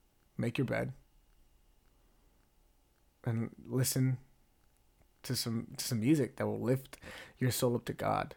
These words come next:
So, you know, probably not, probably not Lil Baby,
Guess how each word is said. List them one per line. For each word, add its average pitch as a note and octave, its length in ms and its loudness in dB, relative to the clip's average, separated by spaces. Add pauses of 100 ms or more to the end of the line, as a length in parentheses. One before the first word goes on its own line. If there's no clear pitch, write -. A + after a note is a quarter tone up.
(120)
So, - 160 -8
you A2+ 80 0
know, G#2+ 180 -2 (400)
probably C3+ 240 4
not, A2+ 320 0 (540)
probably B2+ 260 0
not A#2+ 120 0
Lil A#2+ 160 2
Baby, A2+ 420 -2